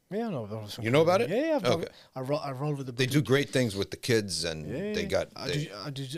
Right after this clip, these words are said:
Speaker 1: I do some jiu-jitsu down there sometimes.
Speaker 2: Okay, good.
Speaker 1: Top brothers.
Speaker 2: All right, everyone here in England is doing jiu-jitsu. What is this?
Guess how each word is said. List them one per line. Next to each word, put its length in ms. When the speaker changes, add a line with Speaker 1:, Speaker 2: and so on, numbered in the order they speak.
Speaker 1:
I 40
do 120
some 160
jiu-jitsu 420
down 160
there 100
sometimes. 260
Speaker 2:
Okay, 140
good. 160
Speaker 1:
Top 160
brothers. 400
Speaker 2:
All 80
right, 220
everyone 260
here 140
in 100
England 280
is 80
doing 160
jiu-jitsu. 400
What 260
is 340
this? 240